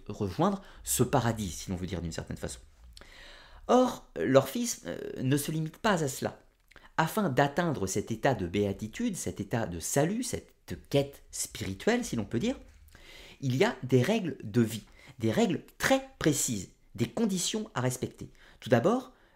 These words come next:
les praticiens de l'orphisme sont pour la plupart du temps végétariens. Ils interdisent la consommation de viande car ils ne doivent pas reproduire cet acte de cannibalisme exécuté par les titans. Donc ils s'interdisent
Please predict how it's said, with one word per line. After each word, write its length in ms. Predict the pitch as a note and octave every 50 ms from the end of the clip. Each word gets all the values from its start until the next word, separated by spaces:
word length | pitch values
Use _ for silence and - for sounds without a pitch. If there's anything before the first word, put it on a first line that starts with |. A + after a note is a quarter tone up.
| _
les 160 | - G#2 A2
praticiens 320 | - D3+ E3+ E3 - F#3+ D#3+
de 80 | B2
l'orphisme 420 | G2 G2 - - - A#3 B3+ - - -
sont 180 | - - G3 G3
pour 140 | - D3+
la 80 | B2 G#2+
plupart 260 | - - A#2+ - A2
du 140 | - - -
temps 280 | - F3+ A3+ C#4 - - - -
végétariens. 680 | F#2+ F#2+ C#3+ E3+ F3 F3+ F3 F3+ - - A2 F#2+ G2 - - - - - - -
Ils 260 | A2+ A2+ - - - _ G#2 G#2 C#3
interdisent 540 | F3+ F#3 F#3 F3+ D#3 D3 D3+ D3+ C#3+ - -
la 140 | - G2+ A2+
consommation 500 | - - A#2 - - G2 F#2+ F2 - -
de 120 | G2 G#2 A#2+
viande 200 | E3+ A3+ A3+ G#3
car 160 | - C3 A#2
ils 60 | B2
ne 80 | B2 B2
doivent 260 | B2 C3 B2 B2+ -
pas 180 | - B3 B3
reproduire 640 | G3+ D3+ D3 B2+ - - D3 C#3+ G3 A#3+ B3+ A#3 -
cet 240 | - D3 C3 - F#3+
acte 320 | F#3+ G3 - - _ A#2+
de 220 | A2 G#2+ A2 A2
cannibalisme 760 | G#2+ - - G3 F#3 F3+ D#3+ B2+ A2+ A#2+ F3 A3+ A#3 - - - - - - - - - _
exécuté 540 | E3 D3+ C#3 D3 C3+ C3+ C3 B2+ - A#3 A3+ A#3 - -
par 100 | C#3 C3+
les 120 | D3 F3 E3+
titans. 340 | - C#3+ B2+ - - - - - - - - - -
Donc 240 | - A2+ E3+ G#3 G3
ils 140 | - C#3 A#2+
s'interdisent 680 | - - E3+ E3+ - C#3 - A2+ A#2+ D#3+ G#3 G#3+ - -